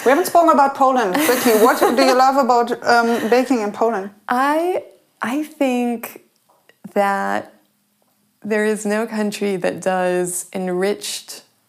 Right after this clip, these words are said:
Speaker 2: doughs, so, like, brioche kind of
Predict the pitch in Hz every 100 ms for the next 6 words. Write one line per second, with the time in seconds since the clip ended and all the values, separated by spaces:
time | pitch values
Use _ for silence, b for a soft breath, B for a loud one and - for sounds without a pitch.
0 | 175 180 180 170 156 151 - - 185 180
1 | 175 170 - _ _ _ _ _ _ _
2 | _ - - - 165 170 196 196 190 -
3 | - 196 190 180 175